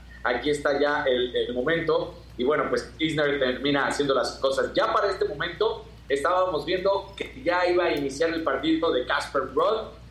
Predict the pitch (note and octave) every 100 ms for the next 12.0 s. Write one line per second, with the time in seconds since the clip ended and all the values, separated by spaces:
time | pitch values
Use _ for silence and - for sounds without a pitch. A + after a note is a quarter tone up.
0 | - B2+ D3+ D#3 D3+ C#3 - D#3+ E3 F3
1 | F#3 E3 E3 D#3 E3 F3+ F3+ D#3+ D3 D3
2 | E3 F3+ F3+ F3+ F3 E3 E3+ F3 D#3+ E3
3 | D#3+ D#3 D#3 C3+ C3 D#3+ D3 C3 C#3 D3
4 | D3 G3 - - - - C#3 C3+ C3 C#3+
5 | A3 A3+ D3 D#3+ F3 G#3 C#3 D3+ - C3
6 | C3 B2+ D#3 F#3 G3+ - - C#3 C3 B2+
7 | B2+ D3 F#3+ A#3 - - - - - C3
8 | B2+ D#3+ E3 F#3 E3+ G3+ - - B2 A#2
9 | B2+ A#2+ B2 D#3 E3 F3 C#3 C3+ D#3 C#3
10 | D#3 E3 C#3 C#3+ C3 C3+ C#3 B2 - A#2
11 | A#2 - C3+ D3+ C#3+ C3+ D#3 G3 -